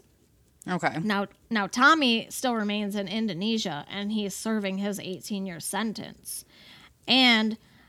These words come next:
Speaker 2: Tommy's cousin is still incarcerated.
Speaker 1: In Chicago, though, right?
Speaker 2: Um,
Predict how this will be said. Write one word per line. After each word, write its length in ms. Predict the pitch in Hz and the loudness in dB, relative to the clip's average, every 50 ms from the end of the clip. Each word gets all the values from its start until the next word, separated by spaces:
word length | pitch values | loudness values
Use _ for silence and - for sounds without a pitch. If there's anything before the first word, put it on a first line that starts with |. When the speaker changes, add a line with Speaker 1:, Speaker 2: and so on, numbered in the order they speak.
| _ _ _ _ _ - | _ _ _ _ _ -2
Speaker 2:
Tommy's 440 | 247 240 226 214 202 165 151 - | 0 2 2 2 2 -2 -4 -6
cousin 500 | - - 220 202 214 208 208 185 185 185 | -4 -2 0 2 2 2 0 -2 -2 -4
is 280 | - - 202 214 190 - | -6 -8 -6 -6 -6 -6
still 680 | - - - - - 226 220 214 202 175 170 175 180 - | -6 -8 -8 -6 -2 0 0 2 2 0 -2 -6 -8 -8
incarcerated. 960 | - 202 208 196 - - 180 - - - - 185 180 165 - 87 85 85 - - - _ _ _ _ _ _ _ _ _ _ _ _ _ _ _ _ _ _ _ _ _ _ _ _ _ _ - - - | -6 -6 -6 -6 -4 -4 -6 -4 -4 -6 -6 -6 -6 -6 -6 -6 -6 -8 -10 -12 -16 _ _ _ _ _ _ _ _ _ _ _ _ _ _ _ _ _ _ _ _ _ _ _ _ _ _ -18 -10 -4
Speaker 1:
In 140 | 196 175 | -2 -2
Chicago, 440 | 147 - 165 170 165 147 139 143 143 | 0 0 4 4 4 4 4 2 2
though, 120 | 147 147 143 | 2 2 4
right? 280 | 143 143 151 156 147 - _ - _ _ _ _ _ _ _ _ _ _ _ _ - | 4 4 4 2 0 -2 _ -20 _ _ _ _ _ _ _ _ _ _ _ _ 0
Speaker 2:
Um, 840 | 269 311 320 330 330 330 320 320 320 320 320 320 320 320 320 311 - | 2 2 4 4 4 2 2 2 2 0 0 0 0 -2 -2 -2 -4